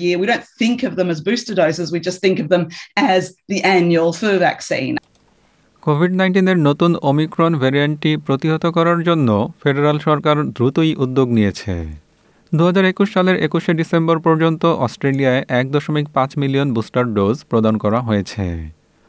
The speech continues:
Speaker 2: অর্থাৎ প্রতি একশো জনে ছয় জন বুস্টার শট পেয়েছেন। তুলনামূলকভাবে বুস্টার টিকা প্রদানের ক্ষেত্রে দুর্বার গতিতে এগিয়ে যাচ্ছে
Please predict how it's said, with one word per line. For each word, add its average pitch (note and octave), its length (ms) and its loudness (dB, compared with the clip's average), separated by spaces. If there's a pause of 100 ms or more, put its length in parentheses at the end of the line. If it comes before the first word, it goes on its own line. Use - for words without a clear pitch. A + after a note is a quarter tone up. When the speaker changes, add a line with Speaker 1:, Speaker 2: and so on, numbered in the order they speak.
(160)
Speaker 2:
অর্থাৎ E3 260 0
প্রতি F3+ 280 0
একশো D#3 260 0
জনে E3+ 260 0
ছয় C#3 260 0
জন B2+ 240 0
বুস্টার A#2 280 0
শট A2+ 280 -2 (100)
পেয়েছেন। E2+ 680 -4 (560)
তুলনামূলকভাবে E3 1040 2
বুস্টার B2+ 380 -2
টিকা D#3+ 220 -2
প্রদানের D#3+ 420 0
ক্ষেত্রে D3+ 380 -2
দুর্বার B2+ 500 0
গতিতে D#3+ 440 0
এগিয়ে D#3 260 2
যাচ্ছে E3+ 500 0